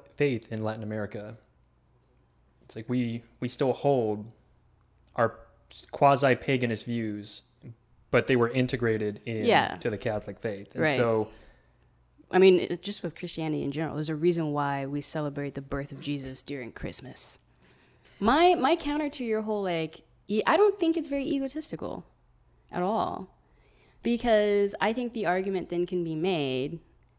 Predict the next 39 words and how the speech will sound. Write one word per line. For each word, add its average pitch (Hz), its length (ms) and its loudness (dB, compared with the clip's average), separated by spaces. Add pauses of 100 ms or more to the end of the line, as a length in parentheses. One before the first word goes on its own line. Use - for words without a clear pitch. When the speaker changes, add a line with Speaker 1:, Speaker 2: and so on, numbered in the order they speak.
(300)
Speaker 2:
that 156 500 0
we 185 140 2
are 196 80 0
all 180 360 2
dust, - 580 -8
right? 151 340 -8 (240)
We're 175 180 -2
all 175 140 0
technically 208 480 -6
stardust, 151 680 -8
right? 151 300 -6 (400)
And 220 500 2 (100)
the 196 160 -2
moon 196 640 2 (500)
shifts, - 580 -6 (220)
like, 160 240 -6
messes 190 340 -2
with 180 140 -4
the - 160 -4
earth 170 300 -2
in 170 120 0
regards 160 400 -8
to 196 60 -6
tides 160 480 -6
and 156 120 -6
all 156 140 -4
of 160 120 -2
that 160 180 0
kind 160 180 -6
of 156 100 -6
stuff - 280 -8
as 202 120 0
Speaker 1:
Oh, 143 100 10
Speaker 2:
well. 131 260 10
Speaker 1:
you, 131 160 2
you 143 100 2
touched - 320 0
on 110 160 0
it. 107 160 -2